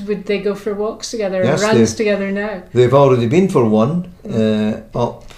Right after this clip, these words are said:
Speaker 2: on the Blackford Hill for about thirty minutes a couple of weeks ago. And Lloyd is, he's, he's quite timid. He's quite a gentle sort of soul, is Lloyd.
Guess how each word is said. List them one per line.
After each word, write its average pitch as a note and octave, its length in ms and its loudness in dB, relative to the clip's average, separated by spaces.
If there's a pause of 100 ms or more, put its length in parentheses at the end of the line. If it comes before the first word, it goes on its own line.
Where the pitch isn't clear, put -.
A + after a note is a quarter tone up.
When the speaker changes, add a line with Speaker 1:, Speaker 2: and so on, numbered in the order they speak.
(140)
Speaker 2:
on A2 480 0
the G#2+ 280 0
Blackford G#2 360 -4
Hill F#3 520 -2
for A2 220 -4
about G#2+ 320 -4
thirty A2+ 440 -4
minutes C#3 340 -6
a - 40 -20
couple A#2+ 240 -6
of G#2 60 -6
weeks - 240 -8
ago. C#3+ 440 -4
And A2+ 320 2
Lloyd D#3 420 2 (260)
is, A#2 920 2
he's, G2+ 200 -6
he's A2 200 -10
quite - 440 -2
timid. A#2 220 -2
He's F#2+ 140 -6
quite - 160 -4
a - 20 -6 (120)
gentle B2+ 260 -4
sort G#2+ 220 -6
of A2+ 60 -12
soul, F#2+ 300 -4
is F2 140 -8
Lloyd. F2 400 -6